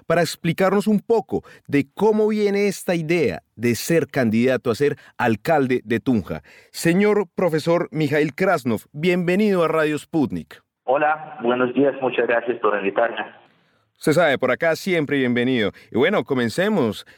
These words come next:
Speaker 1: Profesor, coméntenos un poco, ¿cómo llega esa idea de usted llegar a Colombia y cómo llega esa determinación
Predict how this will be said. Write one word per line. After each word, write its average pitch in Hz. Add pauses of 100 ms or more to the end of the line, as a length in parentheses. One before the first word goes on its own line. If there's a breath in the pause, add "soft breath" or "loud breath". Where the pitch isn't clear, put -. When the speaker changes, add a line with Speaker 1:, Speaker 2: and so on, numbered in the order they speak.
(100)
Speaker 1:
Profesor, 131
coméntenos 143
un 151
poco, 185
¿cómo 190
llega 202
esa 202
idea 180
de 175
usted 131
llegar 151
a 156
Colombia 123 (260 loud breath)
y 143
cómo 185
llega 180
esa 175
determinación 123